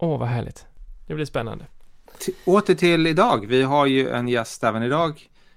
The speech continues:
Speaker 2: Ehm, ett dataskyddsombud i Livslevande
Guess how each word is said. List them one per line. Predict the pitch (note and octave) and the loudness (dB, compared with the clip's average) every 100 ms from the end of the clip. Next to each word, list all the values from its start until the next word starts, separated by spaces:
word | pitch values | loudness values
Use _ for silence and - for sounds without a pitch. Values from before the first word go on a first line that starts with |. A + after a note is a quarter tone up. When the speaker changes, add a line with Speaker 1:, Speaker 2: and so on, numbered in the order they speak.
| _ - - | _ -20 -8
Speaker 2:
Ehm, | A#2+ A2+ A2 A2 G#2+ - | -4 -2 -2 -2 -6 -4
ett | B2+ A#2 - | -4 -4 0
dataskyddsombud | B2 A2 G#2+ - A2+ F#2+ - - - A2+ G2 G2 G2 B2 F3 G#3 - - - - - | 2 2 -2 -2 -2 -2 -10 -12 -4 -2 -2 -2 2 4 4 2 -6 -20 -20 -16 -6
i | A2+ A2 G#2 G2+ | -2 0 0 0
Livslevande | A2+ B2 - C3+ A#2 A#2 A#2 C3 F#3 | 0 -2 2 2 4 4 4 4 2